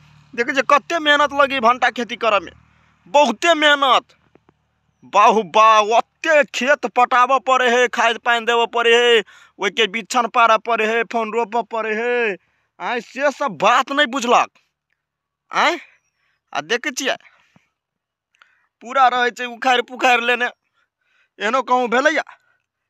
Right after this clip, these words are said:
आँय, भंटा खेती करऽ में ओते अथी लगै छै, बहुते मेहनत लगै है,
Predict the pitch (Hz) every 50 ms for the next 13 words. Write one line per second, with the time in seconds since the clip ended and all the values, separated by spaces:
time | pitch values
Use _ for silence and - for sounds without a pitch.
0 | _ _ - 175 247 294 - - _ _ _ _ _ _ _ _ _ _ _ _
1 | _ _ _ _ _ _ _ _ _ _ _ _ _ _ _ _ _ _ _ 123
2 | 113 165 180 208 240 220 269 254 233 247 247 226 262 220 262 262 262 254 262 254
3 | 254 262 247 294 285 269 - - 247 - 269 262 262 262 262 269 277 - - 156
4 | 113 - _ _ _ _ _ _ _ _ _ _ _ _ _ _ _ _ _ _
5 | _ - 233 262 - 294 285 269 262 247 226 220 220 214 185 170 139 123